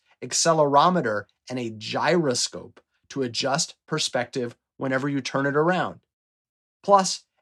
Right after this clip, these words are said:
a graphical processing unit to help do the math behind everything you see on screen, two speakers for stereo sound, a connector jack for headphones, and a microphone for recording sound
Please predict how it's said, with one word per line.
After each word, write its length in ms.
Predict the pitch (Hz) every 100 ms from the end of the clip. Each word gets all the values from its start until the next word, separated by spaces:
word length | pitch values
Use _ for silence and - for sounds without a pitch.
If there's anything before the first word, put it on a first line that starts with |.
| -
a 60 |
graphical 720 | 127 127 120 135 143 131 107 _ _
processing 680 | - 131 135 147 - 135 123 _ -
unit 440 | 135 147 143 - _ _ -
to 60 |
help 220 | 147 127
do 200 | - 156
the 100 | 170
math 400 | 165 131 131 127
behind 340 | - 127 120 - _
everything 340 | 165 180 175 165
you 100 | 143
see 200 | - 135
on 160 | 120
screen, 580 | 117 - 147 135 135 135 _ _ -
two 140 | 208
speakers 560 | 180 190 180 151 120 - _
for 100 | 143
stereo 420 | 139 160 151 135
sound, 520 | 123 - 101 92 95 - _ -
a 60 | 156
connector 500 | 185 170 185 185 147
jack 300 | 139 131 -
for 140 | 127
headphones, 600 | 123 135 - 110 113 113 -
and 140 | 135
a 40 | 127
microphone 760 | 117 127 131 139 135 123 131
for 120 | 123
recording 560 | 131 131 131 131 131 131
sound 560 | - 147 135 101 90